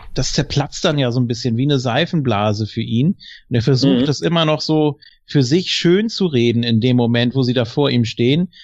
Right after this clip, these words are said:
Speaker 1: Aber er merkt dann auch so, äh, ja, okay, äh, warum fügst du denen hier jetzt Schmerzen zu? Was soll das? Das ist ja eigentlich jetzt, das habe ich jetzt nicht so erwartet, ne, so ungefähr. Ähm,
Speaker 2: <laughs>
Speaker 1: ja,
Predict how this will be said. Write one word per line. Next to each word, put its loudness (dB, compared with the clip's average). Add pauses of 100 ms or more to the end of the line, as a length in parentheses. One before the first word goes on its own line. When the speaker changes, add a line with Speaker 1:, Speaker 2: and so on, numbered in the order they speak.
(120)
Speaker 1:
Aber 0
er 0
merkt 0
dann -2
auch -4
so, -2
äh, -4 (440)
ja, -2 (260)
okay, 0 (100)
äh, -4
warum 0
fügst -2
du 2
denen 2
hier 4
jetzt 0
Schmerzen -2
zu? -2
Was 0
soll 2
das? 0
Das -4
ist -8
ja 0
eigentlich -2
jetzt, -4
das -6
habe 0
ich 0
jetzt 0
nicht 2
so 2
erwartet, 0
ne, 0
so -2
ungefähr. -4 (440)
Ähm, 0 (220)
Speaker 2:
<laughs> -20
Speaker 1:
ja, -4